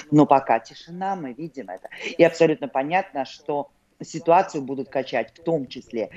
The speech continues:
и через одиозные решения украинских судов, потому что есть еще дело Шеремета, которое тоже ни в какие ворота не лезет, потому что обвиненные по этому делу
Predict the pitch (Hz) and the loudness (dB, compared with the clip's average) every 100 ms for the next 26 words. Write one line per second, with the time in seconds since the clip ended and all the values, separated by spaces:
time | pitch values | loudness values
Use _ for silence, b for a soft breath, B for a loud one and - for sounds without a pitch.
0 | B B 165 170 208 180 147 131 117 139 | B B -8 0 4 4 4 0 2 4
1 | 170 143 156 143 131 - 151 147 143 131 | 4 2 2 2 2 2 0 2 4 2
2 | 131 127 127 - - 139 120 98 117 120 | 4 2 0 -6 -8 -4 -2 -2 0 0
3 | 120 120 123 B B B 127 147 143 - | 0 0 -4 B B B 0 2 2 0
4 | - 160 135 135 127 - 156 170 202 190 | -4 -4 2 6 6 4 -2 0 2 2
5 | - 117 117 - 123 127 135 180 175 139 | 2 -2 -2 0 0 0 0 2 2 2
6 | 120 123 - 123 127 131 135 113 107 113 | -4 -6 -10 -6 2 4 4 2 -4 -6
7 | 135 185 165 147 B B B 139 143 - | 2 2 2 -4 B B B 2 2 4
8 | 139 131 156 156 147 127 123 120 127 123 | 2 2 -4 -8 -6 -6 -6 -6 -2 -2
9 | 127 139 131 127 120 113 | -2 -8 -8 -2 -2 -2